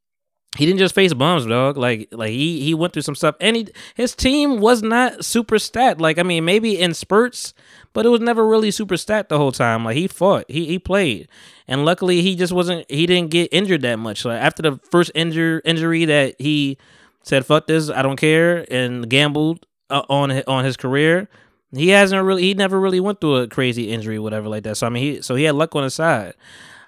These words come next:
Um, I love that what's his name? Um, Hart, well, um, Horace Grant. I, I love that, you know, after the Pistons walk off, he's like, they were just looking some, like,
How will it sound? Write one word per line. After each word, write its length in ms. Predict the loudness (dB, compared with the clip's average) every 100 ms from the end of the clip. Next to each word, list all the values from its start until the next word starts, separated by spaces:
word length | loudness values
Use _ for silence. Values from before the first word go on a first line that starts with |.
| -2
Um, 640 | 2 4 4 2 0 -4 -2
I 100 | 2
love 380 | 4 4 2 2
that 380 | 2 4 2 -2 _ _ _ _ _ _ _ _ _ _
what's 200 | -6 -4
his 120 | -6
name? 480 | -6 -4 -4 -6 -6
Um, 440 | -6 -4 -4 -6
Hart, 280 | 0 2 0 -4
well, 240 | -2 -2 -2
um, 180 | -2 0
Horace 200 | 0 0
Grant. 280 | -4 -4 -8 -20 -20 -20 -8
I, 200 | -4 2
I 20 | 2
love 300 | 4 2 4
that, 240 | 2 2
you 80 | 0
know, 100 | 0
after 280 | 0 0 0
the 300 | 0 -2 -4
Pistons 300 | -4 -4 0
walk 260 | 2 4 2
off, 180 | 0 0
he's 140 | -2
like, 380 | 0 -2 -2 -8 _ _ _ _ _ -8
they 120 | -4
were 60 | -4
just 160 | -6
looking 220 | -8 -8
some, 160 | -10 -12
like, 160 | -14